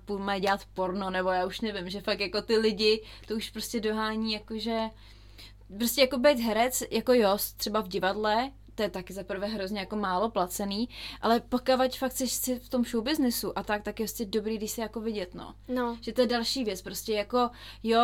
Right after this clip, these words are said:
Speaker 1: nějaký malý roličky občas dostaneš, ale čím víc jsi vlastně populárnější, tím je to pro tebe lepší, tím víc zakázek,
Speaker 2: A
Speaker 1: no.
Speaker 2: řekněme si upřímně, nejradši o vás píšou, když ukazujete ten zadek.
Speaker 1: Jo, jo, jo.
Speaker 2: <laughs>
Speaker 1: Tak jsme se vrátili na začátek, kde prostě Instagram, musíte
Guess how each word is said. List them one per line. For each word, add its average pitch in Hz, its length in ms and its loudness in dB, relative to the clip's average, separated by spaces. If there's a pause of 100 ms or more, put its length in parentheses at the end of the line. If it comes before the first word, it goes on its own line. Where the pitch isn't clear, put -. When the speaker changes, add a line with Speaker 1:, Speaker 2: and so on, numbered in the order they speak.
Speaker 1:
nějaký 240 360 2
malý 240 280 4
roličky 233 360 0
občas 247 220 2
dostaneš, 233 460 0
ale 233 180 0
čím 240 240 0
víc 240 180 0
jsi 240 80 -4
vlastně 233 240 0
populárnější, 208 1200 2
tím 220 200 -4
je 214 80 -6
to 226 100 -6
pro 220 140 -6
tebe 226 260 -2
lepší, 226 380 -6
tím 220 200 -6
víc 220 120 -4
zakázek, 185 480 -6
Speaker 2:
A - 40 0
Speaker 1:
no. 254 60 2
Speaker 2:
řekněme 320 380 2
si - 180 -2
upřímně, 302 480 -2
nejradši 330 440 0
o 320 60 -2
vás 294 240 2
píšou, 294 340 -2
když 240 220 -4
ukazujete 247 540 4
ten 220 220 0
zadek. 190 460 -2
Speaker 1:
Jo, 240 220 10
jo, 220 240 12
jo. 370 400 10
Speaker 2:
<laughs> - 0 - (960)
Speaker 1:
Tak 659 80 4
jsme 932 120 4
se 247 120 2
vrátili 233 380 6
na 254 80 8
začátek, 254 380 10
kde 240 140 4
prostě 226 320 0
Instagram, 240 640 4
musíte 226 520 -2